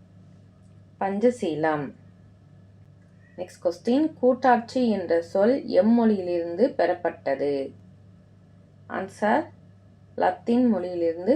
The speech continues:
பெறப்பட்டது. நெக்ஸ்ட் கொஸ்டின், எந்த மொழியிலிருந்து மக்களாட்சியை குறிக்கும் டெமோக்ரஸி என்ற வார்த்தை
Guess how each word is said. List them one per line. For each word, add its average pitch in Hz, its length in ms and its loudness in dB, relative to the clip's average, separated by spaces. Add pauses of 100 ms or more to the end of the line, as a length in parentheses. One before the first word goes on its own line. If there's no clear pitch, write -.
(120)
பெறப்பட்டது. 156 720 -4 (1600)
நெக்ஸ்ட் - 260 -12
கொஸ்டின், 254 420 -2 (200)
எந்த 220 240 6
மொழியிலிருந்து 185 760 2 (180)
மக்களாட்சியை 208 800 -2
குறிக்கும் 196 500 -4 (540)
டெமோக்ரஸி 208 720 -2 (140)
என்ற 170 160 -6
வார்த்தை 165 500 -2